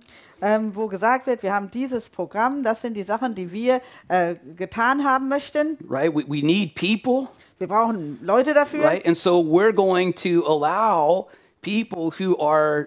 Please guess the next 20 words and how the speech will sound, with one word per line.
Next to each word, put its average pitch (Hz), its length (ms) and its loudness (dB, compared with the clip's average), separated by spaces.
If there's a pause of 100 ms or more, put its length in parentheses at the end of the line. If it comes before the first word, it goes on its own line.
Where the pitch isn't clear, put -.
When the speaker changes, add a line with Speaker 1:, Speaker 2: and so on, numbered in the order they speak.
Speaker 2:
sexually 190 720 -2
immoral, 160 640 2 (300)
Speaker 1:
So 190 220 -8
werden 247 340 0
wir 202 120 0
es - 180 -6
zulassen, 262 720 -4 (180)
dass 196 220 -6
Leute, 240 480 0
die 226 340 -8
in 196 400 -6
Unzucht 262 580 -4
leben, 269 480 -2
Speaker 2:
right, 180 440 0
to 180 420 -2
serve 190 640 4
in 196 100 4
ministry. 214 640 0 (640)
Speaker 1:
dass 226 300 -4
die 240 300 -4